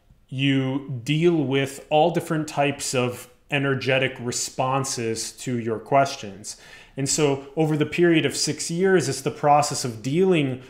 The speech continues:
with all of these different thousands of interactions with humans and sensing that spectrum of energetic difference between something that's very contracted and closed off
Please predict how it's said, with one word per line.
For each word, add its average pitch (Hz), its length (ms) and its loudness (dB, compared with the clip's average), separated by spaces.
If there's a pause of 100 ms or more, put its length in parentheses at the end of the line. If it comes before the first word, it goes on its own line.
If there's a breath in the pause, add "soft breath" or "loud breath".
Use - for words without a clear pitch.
(140 loud breath)
with 170 360 0
all 165 260 6
of 147 120 -2
these 139 160 -2
different 147 320 0
thousands 139 800 0
of - 200 -6
interactions 127 920 -2
with 117 360 -6
humans 131 680 0 (400 loud breath)
and 135 420 0
sensing 151 920 0 (140)
that 135 220 2
spectrum 160 680 0
of 127 140 -4
energetic 135 840 -2
difference 147 480 -2
between 131 420 -6
something 131 400 -4
that's 113 160 -2
very 123 220 0
contracted 131 680 0
and 113 120 -6
closed 151 420 -2
off 113 400 0